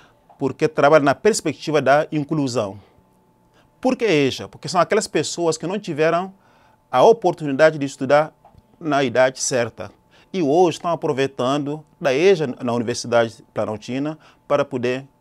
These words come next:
estudar. Então estamos possibilitando aquelas pessoas para voltar a estudar. E possibilitando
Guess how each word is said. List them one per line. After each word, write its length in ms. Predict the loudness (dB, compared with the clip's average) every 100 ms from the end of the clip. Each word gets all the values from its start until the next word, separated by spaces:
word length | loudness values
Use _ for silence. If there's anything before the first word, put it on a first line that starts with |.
| -14
estudar. 500 | -12 -8 -4 -4 -6 _ -20 _
Então 200 | -6 -2
estamos 600 | -2 2 4 4 0 -4
possibilitando 720 | 0 2 2 0 -4 -2 -2 -2
aquelas 200 | -4 -4
pessoas 460 | -8 -6 -4 -4
para 160 | -4 -6
voltar 300 | -6 -6 -6
a 20 |
estudar. 460 | -8 -4 -2 -2 -6 _ _ _ _
E 120 | -4
possibilitando 1080 | 4 4 4 0 -2 0 2 2 0 -4